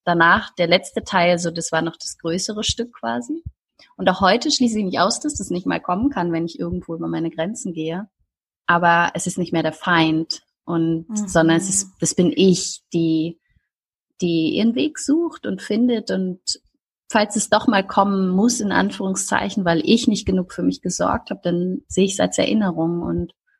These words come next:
Speaker 1: es ist so gut wie nicht mehr der Fall. Es ist schön, aber wenn's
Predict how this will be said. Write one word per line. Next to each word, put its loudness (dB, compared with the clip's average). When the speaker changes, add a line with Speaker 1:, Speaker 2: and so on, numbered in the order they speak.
Speaker 1:
es -10
ist -4
so 0
gut -2
wie 2
nicht 0
mehr 0
der 0
Fall. 0
Es -2
ist -2
schön, 0
aber -6
wenn's -8